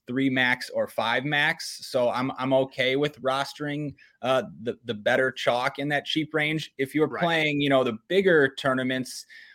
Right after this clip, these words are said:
Speaker 1: maybe the three dollar twenty max or even the Millie Maker, um, any of the largest field tournaments, then maybe I would get off those guys because, uh, it would be really good leverage for tournaments. Um,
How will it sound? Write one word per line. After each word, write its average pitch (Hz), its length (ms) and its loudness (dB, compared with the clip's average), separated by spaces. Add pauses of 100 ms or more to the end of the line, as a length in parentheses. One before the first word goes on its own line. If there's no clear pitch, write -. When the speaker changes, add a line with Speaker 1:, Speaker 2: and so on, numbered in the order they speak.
Speaker 1:
maybe 127 240 0
the 117 120 -2
three 135 220 0
dollar 123 300 2
twenty 143 320 -2
max 135 360 0
or 117 100 -2
even 120 360 -2
the 110 80 -4
Millie 127 300 0
Maker, 127 560 0 (340)
um, 113 220 -4
any 170 200 2
of 139 100 2
the 127 80 4
largest 131 520 2
field 151 240 2
tournaments, 160 560 -4 (220)
then 214 240 2
maybe 196 320 4
I 175 160 6
would 156 200 2
get 135 140 4
off 131 300 2
those 165 240 6
guys 170 400 4
because, 135 560 2 (300)
uh, 127 200 2
it 131 140 2
would 135 200 2
be 139 120 6
really 127 300 2
good 135 200 2
leverage 127 400 0
for 117 140 -6
tournaments. 143 640 -6 (340)
Um, 123 440 0